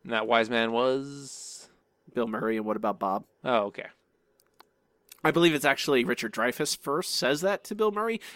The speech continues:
Speaker 2: Then Bill
Speaker 1: Oh.
Speaker 2: Murray, Bob, Bob takes it to a, a, a, a ver-, a extreme level of baby. Okay,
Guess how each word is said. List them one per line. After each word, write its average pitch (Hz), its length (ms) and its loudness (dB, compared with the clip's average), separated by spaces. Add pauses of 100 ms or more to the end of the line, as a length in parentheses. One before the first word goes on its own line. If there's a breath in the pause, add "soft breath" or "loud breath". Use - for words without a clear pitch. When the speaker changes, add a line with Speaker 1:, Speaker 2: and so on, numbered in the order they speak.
Speaker 2:
Then 147 140 2
Bill 147 120 6
Speaker 1:
Oh. 135 40 4
Speaker 2:
Murray, 127 440 4 (300 loud breath)
Bob, 147 360 4
Bob 135 460 4 (400)
takes - 240 2
it 120 80 -10
to 117 360 0
a, 120 100 2
a, 113 280 -6
a, 107 140 -2 (120)
a 127 100 2
ver-, 127 580 -2
a 131 260 0
extreme 120 640 -2
level 101 520 -4 (340)
of 202 340 -10
baby. 98 320 -8 (180 loud breath)
Okay, - 280 0